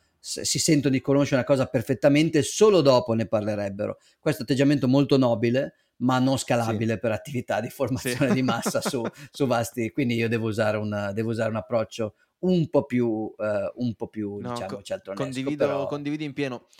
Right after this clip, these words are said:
Speaker 3: Tra l'altro, sai dove ho trovato dei video che parlano del multisig? Sul canale di Antonopoulos, che sta ancora producendo video.
Speaker 1: Sì, sì, sì, sì, è,
Speaker 3: Ehm,
Speaker 1: è
Speaker 3: ma
Speaker 1: clissato
Speaker 3: sei avuto modo
Speaker 1: dalla,
Speaker 3: appunto di, di
Speaker 1: dall'area
Speaker 3: riconoscerlo?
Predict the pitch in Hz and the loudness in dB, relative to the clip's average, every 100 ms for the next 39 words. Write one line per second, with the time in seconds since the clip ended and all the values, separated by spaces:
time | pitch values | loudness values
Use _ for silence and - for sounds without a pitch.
0 | - - 147 226 214 156 180 190 135 120 | -14 -6 -4 -2 -2 -4 -2 -2 -2 -2
1 | 117 120 110 123 123 117 113 113 117 113 | -2 -4 -4 -4 -4 -6 -6 -6 -8 -8
2 | 113 117 113 113 110 117 - 123 139 143 | -8 -8 -10 -10 -12 -12 -12 -12 -10 -10
3 | 135 - 113 107 110 107 123 120 135 127 | -10 -10 -10 -8 -8 -10 -8 -8 -8 -8
4 | 107 107 - 107 95 90 - 90 87 87 | -10 -12 -10 -10 -8 -10 -10 -10 -10 -14
5 | - 95 - 143 139 170 160 156 339 175 | -14 -14 -10 -10 -6 -4 -4 -4 -4 -4
6 | 135 127 - 175 135 117 202 98 95 85 | -4 -4 -6 -6 -6 -6 -8 -8 -8 -8
7 | 78 71 208 147 - 220 202 170 135 156 | -8 -4 -2 -2 -6 -4 -2 -2 0 4
8 | 147 139 160 156 156 156 147 - 175 - | 6 6 2 -6 -10 -6 -2 2 2 4
9 | 202 208 214 240 185 143 131 123 127 123 | 6 6 4 2 4 4 6 4 6 4
10 | 127 127 123 123 113 113 104 165 302 | 4 4 2 -2 -6 -8 -6 -8 -10